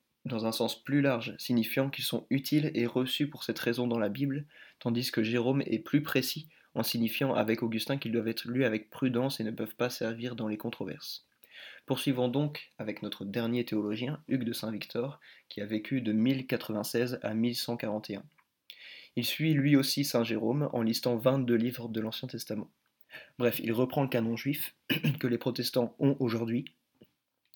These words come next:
Et je sais que l'expression canon juif <clears throat> a été injustement critiquée, prétextant qu'il y avait plusieurs canons chez les juifs. J'ai pas le temps de répondre à cela ici, je le ferai dans un article à l'avenir.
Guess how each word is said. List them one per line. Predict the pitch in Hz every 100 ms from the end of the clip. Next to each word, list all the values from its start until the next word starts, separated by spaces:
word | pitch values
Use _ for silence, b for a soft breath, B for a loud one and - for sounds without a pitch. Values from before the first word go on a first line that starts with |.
| - B B -
Et | 131
je | 127
sais | 147
que | 156
l'expression | 143 - 131 139
canon | 135 143 135
juif | 123 143 - - - 226
<clears throat> | 170 131
a | 120
été | 110 123
injustement | - 131 127 127 127 127
critiquée, | 123 131 127 120 131
prétextant | - 113 113 - 127
qu'il | 120 113
y | 110
avait | 107
plusieurs | 107 - 117 123 120
canons | 117 113 117
chez | -
les | 104 110
juifs. | 120 117 - - B B B B B B
J'ai | - 120
pas | 123
le |
temps | 131
de | 139
répondre | 123 131 117
à |
cela | 110 117 110
ici, | 117 135
je | 123
le |
ferai | 107 110 117
dans | 110
un | 110 113
article | - - 110
à | 107
l'avenir. | - - 117 -